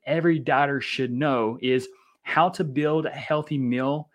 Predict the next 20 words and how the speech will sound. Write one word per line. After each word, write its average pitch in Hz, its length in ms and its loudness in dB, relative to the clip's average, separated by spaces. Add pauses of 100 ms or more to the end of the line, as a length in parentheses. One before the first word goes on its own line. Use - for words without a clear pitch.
(380)
at 131 100 4
each 127 420 -4
plate - 480 -2
and 127 200 0
how 156 280 0
to 139 400 0
even 139 220 -4
have 135 220 0
healthy 147 260 -2
snacks. - 500 -2 (280)
They 139 100 2
don't 208 180 2
teach 180 260 -4
you 160 100 2
what 156 380 0 (300)
good 165 240 2
protein 160 460 0
foods 143 280 -2
are 135 340 6
and, 123 180 -2